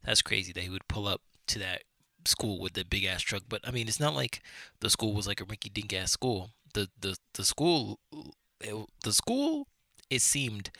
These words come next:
looked like it was on the highway. It was that big of a <laughs> damn school. So you had that much lane to, uh,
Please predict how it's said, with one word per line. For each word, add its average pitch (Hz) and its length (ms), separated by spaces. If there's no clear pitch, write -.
looked 117 160
like 107 240
it 117 40
was 110 120
on 107 160
the 92 60
highway. - 560
It 143 40
was 117 120
that 123 220
big 117 160
of 107 80
a 110 60
<laughs> - 0
damn - 260
school. - 520
So 87 380
you 117 360
had 113 220
that 120 200
much 113 340
lane 110 640
to, 104 340
uh, 85 280